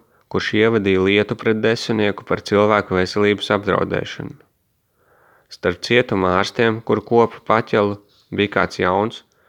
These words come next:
godīgs ārsts, kurš izpētīja Paķela saslimšanas gadījumu visos sīkumos un darīja visu,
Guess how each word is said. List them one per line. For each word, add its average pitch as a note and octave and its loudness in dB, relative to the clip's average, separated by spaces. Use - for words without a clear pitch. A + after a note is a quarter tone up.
godīgs G2+ 0
ārsts, A#2 0
kurš - -4
izpētīja G2 0
Paķela G2+ 0
saslimšanas F#2+ 0
gadījumu G2+ 0
visos G2+ -2
sīkumos A2+ -2
un G2 0
darīja G2+ 2
visu, - -2